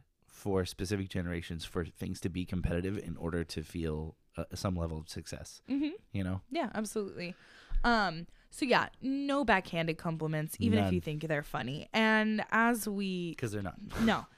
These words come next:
Speaker 2: And as we talk about that, number four, it is not a roast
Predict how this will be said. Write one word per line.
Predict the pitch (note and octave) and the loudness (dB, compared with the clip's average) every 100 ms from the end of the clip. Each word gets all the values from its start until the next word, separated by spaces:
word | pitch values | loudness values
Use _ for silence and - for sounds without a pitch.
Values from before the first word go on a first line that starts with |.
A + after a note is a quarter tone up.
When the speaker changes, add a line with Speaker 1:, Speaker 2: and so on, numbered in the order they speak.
| - - - - - | -18 -18 -20 -10 2
Speaker 2:
And | B3 A#3+ | 6 6
as | G#3+ | 6
we | G#3+ | 4
talk | B3 B3 | 2 2
about | F#3+ F3 E3+ | 2 0 4
that, | E3+ D#3+ | 4 4
number | A#3 A#3 A3 | 4 4 4
four, | - G3 F#3 - | 2 2 0 2
it | C4+ | 4
is | D#4+ C#4+ | 4 4
not | C#4 | 4
a | A#3+ | 6
roast | F#3+ F3 G3+ - - | 8 8 6 2 -6